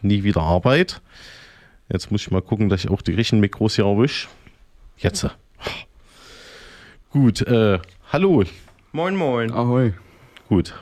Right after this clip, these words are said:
Speaker 1: war's richtig. Äh, Mikro ruhig ein bisschen ranholen. Das
Speaker 2: Okay.
Speaker 1: ist, so ist gut, so ist es zu schlecht. Genau.
Speaker 2: Sehr gut.
Speaker 1: Ja, dann hört man dich besser.
Speaker 2: Unsere lieblichen Stimmen.
Speaker 1: Genau. <laughs> Die konnten wir ja jetzt schon hören. Ähm,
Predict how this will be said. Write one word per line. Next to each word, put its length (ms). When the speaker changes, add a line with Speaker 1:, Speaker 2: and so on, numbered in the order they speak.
Speaker 1:
war's 280
richtig. 180
Äh, 520
Mikro 480
ruhig 240
ein 80
bisschen 240
ranholen. 600
Das 160
Speaker 2:
Okay. 100
Speaker 1:
ist, 80
so 160
ist 180
gut, 340
so 220
ist 120
es 400
zu 180
schlecht. 380
Genau. 240
Speaker 2:
Sehr 120
gut. 100
Speaker 1:
Ja, 300
dann 160
hört 200
man 100
dich 180
besser. 260
Speaker 2:
Unsere 220
lieblichen 420
Stimmen. 380
Speaker 1:
Genau. 400
<laughs> 440
Die 80
konnten 180
wir 140
ja 100
jetzt 240
schon 180
hören. 340
Ähm, 480